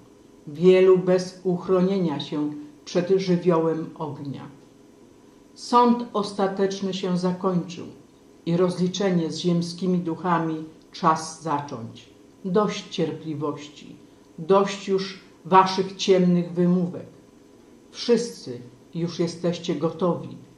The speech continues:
przyjąć ogień Boży.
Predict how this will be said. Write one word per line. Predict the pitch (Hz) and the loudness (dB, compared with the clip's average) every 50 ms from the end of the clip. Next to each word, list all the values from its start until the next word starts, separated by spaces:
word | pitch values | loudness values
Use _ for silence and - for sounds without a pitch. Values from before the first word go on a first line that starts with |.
| - - - - - - | -20 -20 -20 -20 -20 -16
przyjąć | - - - 170 160 156 151 151 156 - - - - - - - - - - - | -8 -2 0 0 0 0 -2 -4 -6 -8 -14 -18 -20 -20 -20 -20 -20 -12 -6 -4
ogień | 170 156 139 135 143 135 139 143 | -2 -2 -2 -4 -4 -4 -4 -4
Boży. | 135 135 143 131 131 135 135 - 123 117 | -6 -6 -6 -8 -8 -8 -10 -14 -14 -16